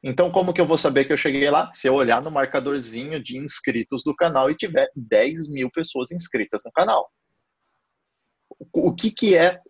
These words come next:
o mensurável pra você? Se você quer isso por mês, quantos seguidores por mês? Se você quer por semana, quantos seguidores por semana? A especificidade é sua. Pra nós, por enquanto, são dez mil inscritos no canal.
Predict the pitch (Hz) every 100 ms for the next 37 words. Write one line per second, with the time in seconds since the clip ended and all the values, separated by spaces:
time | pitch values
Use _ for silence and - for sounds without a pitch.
0 | _ 170 160 147 147 170 170 170 143 135
1 | 123 127 131 120 117 - 107 90 113 -
2 | 147 - 147 - - 127 107 135 160 -
3 | 143 175 156 - 139 131 143 135 - 113
4 | 113 135 - - 104 123 135 135 - 113
5 | 113 147 135 110 143 151 139 127 135 135
6 | - - 127 143 - _ _ _ 98 135
7 | - 165 156 165 - 151 143 113 123 139
8 | 170 - _ _ _ 139 - 156 104 -
9 | _ - 196 170 151 185 - _ _ _
10 | _ _ - 214 196 175 170 170 196 -
11 | 175 156 151 165 165 156 151 165 - -
12 | 143 143 139 139 139 123 80 -